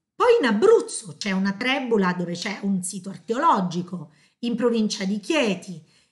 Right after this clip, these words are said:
e poi in Campania ci sono i Monti Trebulani. Vedete che questo toponimo, Trebola, ricorre spesso in un'area che è un'area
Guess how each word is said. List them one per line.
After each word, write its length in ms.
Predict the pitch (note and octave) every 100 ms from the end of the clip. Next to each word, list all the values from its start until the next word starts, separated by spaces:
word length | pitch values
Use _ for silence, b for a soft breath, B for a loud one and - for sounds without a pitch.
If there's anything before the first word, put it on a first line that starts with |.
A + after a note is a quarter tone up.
| _
e 140 | B3+
poi 220 | C4 E4+ A#4
in 60 | B4
Campania 800 | A3 F3+ F3+ D4+ B3 F3+ E3 E3+
ci 160 | -
sono 300 | G#3+ D4 C4+
i 100 | G#3+
Monti 640 | G3 C4+ F#4+ G#4 - D#4 -
Trebulani. 1040 | C4 A#3+ A3 G3+ G#3 E3 C#3+ C#3+ D3+ D3 - _ _ _ _ _ _ _
Vedete 380 | - B4 B4 G#3
che 240 | F#3 G#3
questo 600 | - F#4 G4 - - B3+
toponimo, 1160 | - A#3 A#3 G3 D#3+ C#3+ C#3 C#3+ F3 G3 _ _ _
Trebola, 760 | B3+ A3+ D#3+ D3+ C#3+ F3 B3 b b b _
ricorre 760 | A3 A#3+ F#4+ D#4+ F3+ D3 D3+
spesso 880 | D3 - - D#4 F4+ - - F#4 F#4 B B _
in 320 | D4+ F#4 D#4
un'area 720 | F#3+ D#3 D3 D#3+ F3 A#3 D4 D4+ B B _
che 320 | - G3 G3
è 280 | D4 - -
un'area 600 | - F3+ E3+ G3+ C#4+ D#4